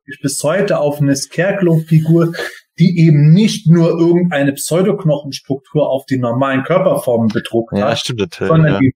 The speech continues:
Speaker 1: wirklich ein Skelett ist.
Speaker 2: Ja klar, das könnte man dann da umsetzen, weil da hast du
Speaker 1: Ja.
Speaker 2: dann das
Speaker 1: Oder
Speaker 2: Budget.
Speaker 1: noch geiler ist, wäre, wären Knochen, die von einer normalen Hauthülse umringt sind, so dass
Speaker 2: Ja.
Speaker 1: halt so der Körper ist transparent und innen drin ist.
Speaker 2: Ah,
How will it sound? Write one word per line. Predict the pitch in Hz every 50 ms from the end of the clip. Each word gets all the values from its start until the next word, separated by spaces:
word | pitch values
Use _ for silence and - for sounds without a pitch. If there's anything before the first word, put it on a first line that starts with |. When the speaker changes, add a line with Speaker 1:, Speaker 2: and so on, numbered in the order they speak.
| _ -
Speaker 1:
wirklich | 196 254 262 254 - 214 202 165 - - _
ein | - 143 143 147 147
Skelett | 151 - - - - 160 156 151 151 156 160 180 185 185 185 - _ -
ist. | - 107 107 - - - - - - _ _ -
Speaker 2:
Ja | 104 104
klar, | - - 135 104
das | 107 113 -
könnte | - 127 117 - 123
man | 120 117
dann | 117 110 101
da | 113 117 113
umsetzen, | 104 95 107 98 - 98 87 - - - 98
weil | 98
da | 98 104 101
hast | 104 104 -
du | 160
Speaker 1:
Ja. | 147 127
Speaker 2:
dann | 120 117 - 196 196 _ _ _ -
das | - - - -
Speaker 1:
Oder | 160 175 165 160 156
Speaker 2:
Budget. | 147 - 98 95 95 - -
Speaker 1:
noch | 147 175 185 190 - -
geiler | - 165 160 165 165 160 160 151
ist, | 156 151 - - - -
wäre, | 202 156 156 160 - - _ _ _ -
wären | 151 147 143 143 143
Knochen, | - - - 143 156 180 190 190 196 180 160
die | 151 160 156 156
von | - 160 151 147
einer | - - 143 139 143 147 143
normalen | 143 143 139 139 139 143 139 143 143 143 139 117
Hauthülse | 117 156 170 185 165 185 - - 175 190 208 214 180 165 180 170
umringt | 175 160 139 135 135 117 - 127 123 120 117 - -
sind, | - - - 104 101 101 101 -
so | - 120 123
dass | 131 131 131 -
Speaker 2:
Ja. | 139 139
Speaker 1:
halt | 139 - _ _ _ _
so | - - 165
der | 156 147 139 -
Körper | - 170 185 185 180 151
ist | 143 143 -
transparent | - 151 151 156 - - 135 147 160 160
und | 143 143
innen | 160 175 180 185 165
drin | 175 - 156 139
ist. | 104 113
Speaker 2:
Ah, | 147 180 175 165 156 139 120 113 107 104